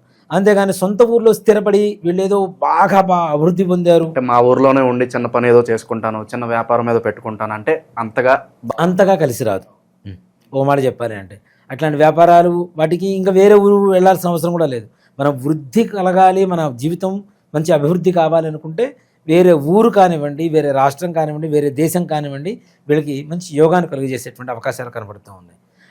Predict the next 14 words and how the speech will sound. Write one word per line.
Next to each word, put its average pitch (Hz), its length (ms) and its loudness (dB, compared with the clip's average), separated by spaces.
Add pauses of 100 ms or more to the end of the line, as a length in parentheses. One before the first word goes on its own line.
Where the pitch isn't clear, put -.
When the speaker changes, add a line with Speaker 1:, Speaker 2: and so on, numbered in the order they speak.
(120)
Speaker 1:
అలాగే 120 500 0 (440)
వీళ్ళకి 165 520 2
అనారోగ్య 180 440 0
పరిస్థితి 156 380 -6
కూడా 156 280 -4
చాలా 165 320 0
జాగ్రత్తగా 117 440 -4
ఉండాలి 92 260 -18
నాన్న. 87 180 -20 (440)
అనారోగ్యం 139 520 -4
కూడా 135 180 -8
ఎక్కువగా 135 380 -6
ఉంటుంది. 127 500 -14 (340)
ముఖ్యంగా 143 840 -4